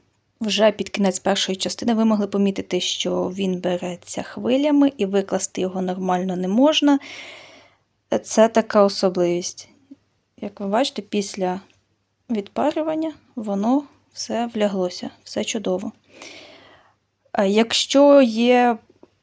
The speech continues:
питання, яким чином відпарювати і тому подібне, пишіть в коментарях. Від серветок відрізняється, тобто він не ставиться на витяжки, не пришпилюється, нічого. Ви-, відпарюється спочатку,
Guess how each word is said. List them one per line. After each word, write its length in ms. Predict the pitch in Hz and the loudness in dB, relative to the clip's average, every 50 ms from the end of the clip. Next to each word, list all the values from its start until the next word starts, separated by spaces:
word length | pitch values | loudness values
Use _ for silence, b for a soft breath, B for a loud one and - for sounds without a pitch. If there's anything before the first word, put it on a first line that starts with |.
| _ _ _ _ _ _ _ _ _ _ _ _ | _ _ _ _ _ _ _ _ _ _ _ _
питання, 720 | - 226 226 - - 226 220 226 220 214 214 208 208 202 196 | -2 -2 0 4 6 6 8 8 6 4 2 2 2 2 2
яким 440 | 196 196 202 196 202 214 208 214 | 2 2 0 -2 0 0 -2 -2
чином 420 | 208 - - 214 208 208 208 202 196 | 0 -2 -2 0 0 0 0 0 -2
відпарювати 1040 | 208 208 - - - 202 196 196 202 196 196 196 190 208 202 196 - - 190 190 190 | -2 -4 -8 -6 -2 2 2 4 4 2 0 -4 -4 -6 -6 -6 -4 -2 -2 0 0
і 60 | 196 | -2
тому 260 | 196 - 202 196 202 | -2 -2 -2 -2 -2
подібне, 520 | 196 - 196 196 190 214 262 277 277 247 214 | -2 -4 -4 -4 -2 -2 0 0 0 0 -2
пишіть 400 | - - 196 - - 233 233 - | -2 -6 -6 -4 -4 -6 -6 -6
в 60 | - | -4
коментарях. 760 | 208 196 196 190 190 - 185 185 190 180 - - - - _ B B B B B B B B B B B B B B B B _ _ - - | -4 -2 -2 -2 -2 -4 -4 -4 -4 -4 -6 -8 -10 -12 _ B B B B B B B B B B B B B B B B _ _ -8 -6
Від 220 | 202 202 220 208 - | -2 0 0 0 2
серветок 520 | - 214 208 214 233 247 247 240 - - | 2 2 4 4 4 4 2 0 -4 -4
відрізняється, 640 | 196 190 - 196 196 196 - 196 202 202 196 196 - _ | -6 -4 -2 -2 -2 0 0 2 2 2 0 0 -2 _
тобто 300 | - 196 202 - 202 196 | -4 -4 -2 0 -2 0
він 520 | 190 196 208 208 202 202 202 202 - - - | 0 0 0 2 2 2 2 2 0 -2 0
не 460 | 214 220 214 214 226 240 254 262 254 | 0 2 4 4 4 4 4 4 2
ставиться 840 | 254 - - - 226 220 214 214 208 196 196 196 196 - - 202 190 | 0 -2 -2 0 2 2 4 4 2 2 0 -2 -4 -4 -2 -2 0
на 200 | 185 190 190 190 | 0 0 -2 -2
витяжки, 840 | 196 214 233 240 233 233 - 214 208 - - - _ - 202 196 196 | -2 0 0 0 0 -2 -4 -6 -6 -6 -6 -10 _ -6 -4 -2 -2
не 160 | 196 196 190 | -2 -2 -4
пришпилюється, 760 | 196 - 202 196 - - - 226 226 214 208 202 196 - 202 | -4 -6 -4 -4 -4 -4 -4 -6 -4 -4 -4 -6 -6 -6 -4
нічого. 540 | 196 196 196 196 - - 196 180 185 185 185 - | -4 -4 -4 -4 -4 -4 -4 -4 -4 -6 -8 -6
Ви-, 120 | - 202 208 | -4 -4 -4
відпарюється 560 | 208 220 220 - - 202 190 190 190 - 233 | -4 -4 -4 -2 0 0 2 0 0 -4 -8
спочатку, 800 | - - - 220 - - 208 185 180 - - - - 190 196 | -8 -6 -6 -4 -4 -2 -2 -2 -4 -6 -8 -10 -8 -8 -8